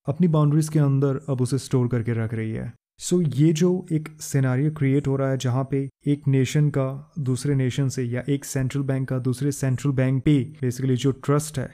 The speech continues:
वो कम होता जा रहा है, ये चीज़ जो है ये generally होती है या देखने को मिलती है हमें during times of economic disturbance।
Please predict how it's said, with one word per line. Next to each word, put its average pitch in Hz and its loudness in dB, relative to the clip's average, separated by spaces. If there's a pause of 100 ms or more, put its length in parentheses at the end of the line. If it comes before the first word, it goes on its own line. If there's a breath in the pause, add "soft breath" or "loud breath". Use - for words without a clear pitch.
(120)
वो 143 2 (260)
कम 139 2
होता 151 4
जा 127 0
रहा 113 -2
है, 151 -6
ये 147 4
चीज़ 185 2
जो 185 2
है 175 0
ये 156 2
generally 147 2
होती 131 0
है 156 2
या 147 0
देखने 131 -2
को 139 0
मिलती 131 -2
है 135 -2
हमें 135 -4
during 127 2
times 156 2
of 160 -2
economic 143 -2
disturbance। 131 -2